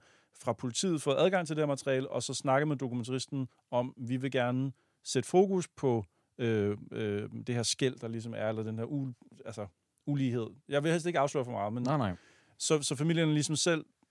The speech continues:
Speaker 1: fået produceret den her film for at, at sætte noget spotlight på en problematik, som der er i U S A. Altså som, øh, noget divide, hvad hedder sådan noget? Øh,
Speaker 2: Ja, et skel.
Speaker 1: Ja, et skel.
Speaker 2: Mhm.
Speaker 1: Og, øh, i,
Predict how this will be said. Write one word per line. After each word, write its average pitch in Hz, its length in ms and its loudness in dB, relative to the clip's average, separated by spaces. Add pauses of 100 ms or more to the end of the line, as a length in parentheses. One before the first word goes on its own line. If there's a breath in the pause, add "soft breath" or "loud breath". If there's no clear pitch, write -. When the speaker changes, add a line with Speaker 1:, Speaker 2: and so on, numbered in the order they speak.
Speaker 1:
fået 135 320 4
produceret 160 400 4
den 147 120 4
her 143 60 4
film 131 240 0
for 120 480 4
at, 107 60 0 (300)
at 120 80 0
sætte 120 220 0
noget 117 180 0 (160)
spotlight 151 560 4
på 120 360 0
en 120 140 -2
problematik, 123 440 -2
som 120 160 -6
der 113 60 0
er 117 140 4
i 135 100 6
U 107 140 -2
S - 80 -6
A. 113 120 -6 (160)
Altså 110 200 -4
som, 104 380 -6 (180)
øh, 113 320 -10 (640 loud breath)
noget 117 220 2 (240)
divide, 127 160 4 (260)
hvad 143 100 -2
hedder 139 120 -2
sådan 135 100 -6
noget? 113 240 0 (180)
Øh, 110 460 -4 (100)
Speaker 2:
Ja, 123 80 4
et 127 100 0
skel. 196 240 4 (220)
Speaker 1:
Ja, 147 140 4 (160)
et 135 80 -6
skel. 123 200 -4 (140)
Speaker 2:
Mhm. 123 160 0 (160)
Speaker 1:
Og, 131 300 4
øh, 123 240 2
i, 139 160 -2